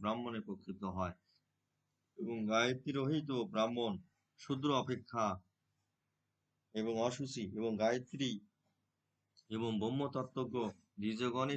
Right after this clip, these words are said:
শ্রেষ্ঠ এবং পূজ্য। গায়ত্রী রহিত ব্রাহ্মণ শূদ্র অপেক্ষা, অপেক্ষাও অসুচি, এবং গায়ত্রী এবং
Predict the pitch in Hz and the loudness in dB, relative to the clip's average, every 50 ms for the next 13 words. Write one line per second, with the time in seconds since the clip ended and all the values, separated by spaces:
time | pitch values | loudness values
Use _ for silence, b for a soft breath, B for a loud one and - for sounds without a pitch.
0 | 135 - 117 113 - - 120 117 110 113 110 107 104 101 95 87 - - 92 85 | -2 -4 -4 -6 -6 -4 -4 -4 -2 -2 -4 -6 -6 -6 -8 -8 -10 -12 -14 -14
1 | - _ _ _ _ _ _ _ _ _ _ _ _ _ _ _ _ _ _ _ | -14 _ _ _ _ _ _ _ _ _ _ _ _ _ _ _ _ _ _ _
2 | _ _ _ _ _ _ _ _ _ _ _ _ _ _ _ _ _ _ _ _ | _ _ _ _ _ _ _ _ _ _ _ _ _ _ _ _ _ _ _ _
3 | _ _ _ _ _ _ _ _ _ _ _ _ _ _ _ _ _ _ _ _ | _ _ _ _ _ _ _ _ _ _ _ _ _ _ _ _ _ _ _ _
4 | _ _ _ _ _ _ _ - - 107 113 110 - 143 131 135 135 135 131 135 | _ _ _ _ _ _ _ -6 -4 -2 -2 -2 -2 -2 0 0 0 0 -2 -2
5 | 113 110 120 120 123 123 127 127 123 - - 131 131 143 143 135 123 117 127 117 | -2 0 0 0 0 0 -2 -4 -4 -6 -8 -8 -4 -2 0 0 0 -2 -4 -8
6 | 117 - - 113 104 90 90 - _ _ _ _ _ _ _ _ _ _ _ _ | -8 -4 -2 0 0 0 -2 -6 _ _ _ _ _ _ _ _ _ _ _ _
7 | _ _ _ _ _ _ _ _ _ _ _ _ - 104 104 120 135 127 - 160 | _ _ _ _ _ _ _ _ _ _ _ _ -10 -8 -4 -4 -4 -2 0 2
8 | 151 143 127 113 - - 107 101 - 98 92 - - _ _ _ _ _ _ - | 4 4 4 2 0 -4 -10 -10 -8 -8 -8 -10 -10 _ _ _ _ _ _ -6
9 | 104 104 104 98 107 113 120 113 - - 151 143 147 135 123 104 98 - _ _ | -4 -2 0 0 0 0 0 -2 -4 -2 0 2 2 2 2 0 -4 -6 _ _
10 | _ _ _ _ _ _ - 107 113 120 123 127 | _ _ _ _ _ _ -6 -4 -2 0 2 2